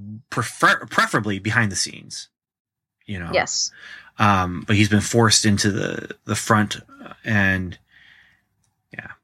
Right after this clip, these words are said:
Speaker 1: but when it's all said and done, he wants the world to be a better place. And this is where he s-, fits in himself and, and finds the place to help the world be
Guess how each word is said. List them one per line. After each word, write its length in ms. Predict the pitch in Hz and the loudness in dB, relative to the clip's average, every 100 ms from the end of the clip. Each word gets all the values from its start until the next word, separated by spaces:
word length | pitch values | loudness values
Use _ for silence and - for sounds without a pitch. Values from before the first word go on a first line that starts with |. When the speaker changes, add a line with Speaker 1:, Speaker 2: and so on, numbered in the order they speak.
| _ | _
Speaker 1:
but 400 | 123 110 - - _ _ _ _ _ _ _ _ _ _ _ _ _ _ - | 2 2 0 -14 _ _ _ _ _ _ _ _ _ _ _ _ _ _ -2
when 220 | 123 117 | 2 4
it's 100 | 107 | 4
all 140 | 127 | 4
said 160 | 110 110 | 4 2
and 80 | 95 | 2
done, 240 | 127 107 | 2 2
he 300 | 98 - 135 | -2 0 2
wants 360 | 117 101 85 - | 2 0 -4 -4
the 80 | 101 | -4
world 180 | 92 87 | -8 -10
to 60 | |
be 80 | 87 | -8
a 40 | 80 | -8
better 180 | 80 | -8
place. 680 | 113 - - - - - - _ _ _ _ _ _ _ _ _ _ - | -8 0 0 0 -2 -2 -6 _ _ _ _ _ _ _ _ _ _ -2
And 320 | 104 95 95 | 0 0 0
this 200 | 107 - | 2 2
is 160 | 107 | 0
where 160 | 101 101 | 0 0
he 160 | 107 98 | 0 0
s-, 300 | - - 113 - | 2 0 -2 -2
fits 300 | 120 110 117 | -2 2 2
in 320 | 104 92 90 _ _ _ | 2 0 -10 _ _ _
himself 720 | - 90 - 120 - - - _ _ _ _ _ - | -8 0 2 2 -2 -12 -14 _ _ _ _ _ -8
and, 340 | 107 95 95 60 | -4 -2 -4 -6
and 240 | 95 95 | -8 -6
finds 420 | - 107 101 95 | 2 4 4 2
the 80 | - | -4
place 480 | - 95 87 - - - - - _ - | -4 -2 4 2 2 -10 -20 -20 _ 0
to 140 | 123 | 2
help 280 | 113 107 - | 4 2 0
the 60 | 87 | -6
world 260 | 82 82 | -6 -2
be 340 | 110 107 85 | 2 2 0